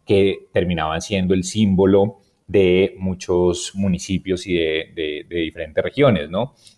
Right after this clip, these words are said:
Y que haber atentado contra ellos no solamente, eh, fue acabar con la vida de estos reporteros y reporteras,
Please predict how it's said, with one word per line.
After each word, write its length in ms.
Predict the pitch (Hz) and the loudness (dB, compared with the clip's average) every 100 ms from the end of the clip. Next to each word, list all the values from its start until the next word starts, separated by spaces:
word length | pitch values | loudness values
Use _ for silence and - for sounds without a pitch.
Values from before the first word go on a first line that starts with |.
| _ 117 | _ -4
Y 140 | 101 | -2
que 320 | 101 92 92 | 2 2 2
haber 280 | - 90 90 | 2 2 4
atentado 520 | 95 110 98 90 90 | 2 0 -2 0 0
contra 400 | 90 101 92 85 | 0 -4 -2 0
ellos 360 | 80 82 87 90 | 2 0 -2 -2
no 160 | 101 101 | 0 2
solamente, 720 | 107 95 101 98 - 101 101 _ _ | 2 2 0 -2 0 0 -2 _ _
eh, 260 | - 90 82 | -4 -2 -2
fue 440 | - - 98 95 95 | -4 -2 2 2 0
acabar 580 | 95 101 85 82 90 92 | -4 -4 0 2 2 0
con 160 | - 101 | -2 0
la 80 | 87 | 0
vida 480 | 82 82 80 90 - | 2 2 2 2 -2
de 180 | 92 82 | -4 -4
estos 260 | - 92 | -4 -4
reporteros 640 | 95 95 92 - 85 85 | -2 -2 -4 -4 -4 -4
y 80 | 92 | -4
reporteras, 640 | 95 95 87 - 80 - | -4 -4 -4 -2 0 -2